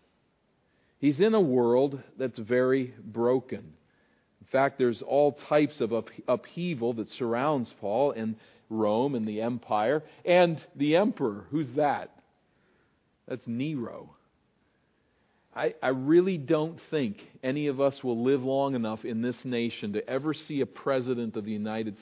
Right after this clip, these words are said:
States that's as bad as Nero. Sometimes we may seem to be trying,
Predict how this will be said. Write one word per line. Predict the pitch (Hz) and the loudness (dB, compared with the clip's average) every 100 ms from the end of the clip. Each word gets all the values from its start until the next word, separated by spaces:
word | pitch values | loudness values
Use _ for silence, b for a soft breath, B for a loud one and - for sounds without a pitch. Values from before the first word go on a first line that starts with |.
| - | -6
States | 117 101 - | -4 -4 -6
that's | 104 - | -12 -10
as | 92 | -14
bad | 87 104 104 | -4 -2 -2
as | 104 92 | -4 -6
Nero. | 101 92 87 87 - _ _ _ _ _ _ _ _ _ _ _ _ _ _ _ _ _ _ _ | -8 -8 -10 -14 -18 _ _ _ _ _ _ _ _ _ _ _ _ _ _ _ _ _ _ _
Sometimes | - 131 127 151 147 127 | -8 -8 -6 -4 -4 -4
we | 123 117 | -4 -2
may | 120 120 120 | -2 -2 -4
seem | - 123 117 | -6 -4 -4
to | |
be | 107 110 | -4 -6
trying, | - 139 120 104 85 95 | -6 -4 -2 -4 -8 -16